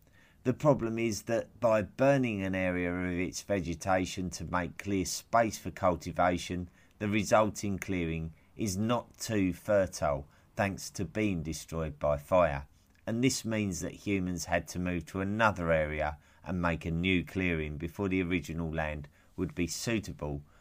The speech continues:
for a successful new season of growth. The fire stick farming method, mentioned earlier in the podcast used by Aboriginal Australians, has similar methods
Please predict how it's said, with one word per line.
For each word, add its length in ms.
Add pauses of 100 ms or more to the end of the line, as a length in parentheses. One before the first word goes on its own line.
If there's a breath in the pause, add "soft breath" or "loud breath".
(160 soft breath)
for 160
a 60
successful 720
new 260
season 540
of 160
growth. 500 (1400 soft breath)
The 140
fire 300
stick 380
farming 520
method, 500 (580 soft breath)
mentioned 500
earlier 320
in 100
the 60
podcast 640
used 200
by 220
Aboriginal 680
Australians, 840 (280 soft breath)
has 180
similar 540
methods 580